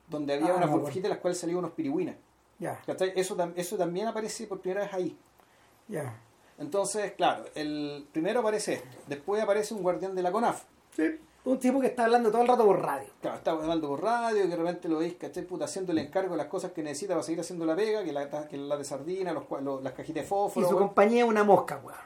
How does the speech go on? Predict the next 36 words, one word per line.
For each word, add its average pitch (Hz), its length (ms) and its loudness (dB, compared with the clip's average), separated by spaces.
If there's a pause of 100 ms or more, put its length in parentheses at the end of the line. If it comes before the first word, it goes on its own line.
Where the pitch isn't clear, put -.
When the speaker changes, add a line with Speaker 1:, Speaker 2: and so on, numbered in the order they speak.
(140)
Speaker 1:
Claro, 147 300 4
y 143 80 -6
está 175 180 -2
acompañado 175 460 0
por 160 80 2
una 143 160 -2
mosca, - 320 -18
exacto, 135 320 -8
que 127 80 -6
está 143 140 -10
en 139 80 -4
la 131 80 -2
ventana, 165 520 -2
y, 170 140 -2
Speaker 2:
Mm. 156 480 -4
Speaker 1:
y 151 80 4
una 151 160 4
toma 151 180 0
maravillosa, 143 540 2
¿cachai? 170 260 -6
Que 160 100 -8
es 139 60 -6
desde 131 220 -2
adentro, 180 420 -2
donde 139 200 -4
está 131 200 -8
todo 156 120 -2
oscuro, 185 400 -4
lo 160 80 2
único 180 180 -2
que 185 80 -4
se 170 160 -8
ve 190 240 -4
es 175 320 -6
el 147 80 -12
paisaje 143 320 -8